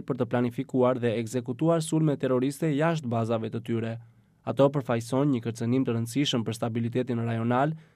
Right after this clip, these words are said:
si edhe për të huajt që punojnë në këtë zonë, përfshirë punonjësit e organizatave humanitare dhe personelin mjekësor. Për ndërtimin e aftësive të vendeve partnere në mënyrë që ato të përballen me këtë kërcënim terrorist,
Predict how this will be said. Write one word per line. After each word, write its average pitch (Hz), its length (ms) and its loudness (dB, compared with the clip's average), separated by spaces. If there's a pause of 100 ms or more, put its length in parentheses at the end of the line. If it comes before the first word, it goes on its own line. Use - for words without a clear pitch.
si - 240 0
edhe 165 120 4
për 165 160 -2
të 160 140 0
huajt 185 320 2
që 160 140 -2
punojnë 123 360 2
në 120 80 -2
këtë 120 280 -4
zonë, 139 280 0 (240)
përfshirë 165 400 2
punonjësit 185 400 2
e 170 80 2
organizatave 147 680 0
humanitare 156 720 0
dhe 143 200 -2
personelin 123 520 0
mjekësor. 113 540 0 (500)
Për 143 80 4
ndërtimin 190 480 4
e 180 60 4
aftësive 165 420 2
të 151 160 0
vendeve 139 400 2
partnere 127 560 2
në 120 80 0
mënyrë 120 320 2
që 117 140 0
ato 120 180 0
të 113 80 -6
përballen 120 480 2
me 113 80 0
këtë 113 240 -6
kërcënim 120 400 0
terrorist, 120 520 -2